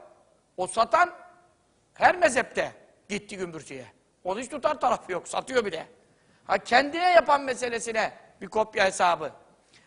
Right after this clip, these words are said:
Burada da alimlerin ihtilafı vardır. Bazıları yani kendine münhasır olmak üzere istifade gibi düşünmüşlerdir. Ama bazıları da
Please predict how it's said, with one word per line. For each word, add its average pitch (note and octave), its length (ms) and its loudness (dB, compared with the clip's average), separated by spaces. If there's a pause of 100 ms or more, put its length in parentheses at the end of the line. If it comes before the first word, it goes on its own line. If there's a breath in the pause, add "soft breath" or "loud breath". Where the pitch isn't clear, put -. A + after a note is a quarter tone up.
(160 soft breath)
Burada F4 400 -2
da D#4+ 160 8
alimlerin A3+ 500 2
ihtilafı E3 540 -4
vardır. D#3+ 380 -8 (400 soft breath)
Bazıları C4 680 4 (160)
yani A3 260 2
kendine C4+ 480 0
münhasır A#3+ 460 0
olmak G#3 340 -2
üzere F#3 280 0
istifade F3 520 0
gibi D#3+ 320 -8 (440 soft breath)
düşünmüşlerdir. E3+ 880 -6 (540 soft breath)
Ama G3+ 420 2
bazıları G#3+ 540 4
da F4+ 300 2